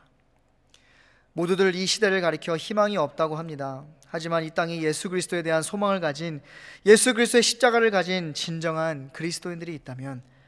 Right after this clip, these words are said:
분명히 이 땅에는 소망이 있는 줄로 믿습니다. 복음을 삶으로 살아내는 교회가 많이 세워진다면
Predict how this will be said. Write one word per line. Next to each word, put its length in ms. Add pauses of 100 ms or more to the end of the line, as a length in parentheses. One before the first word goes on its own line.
(280)
분명히 400
이 40
땅에는 420
소망이 560
있는 260
줄로 240
믿습니다. 560 (1040)
복음을 320
삶으로 360
살아내는 440
교회가 300
많이 220
세워진다면 840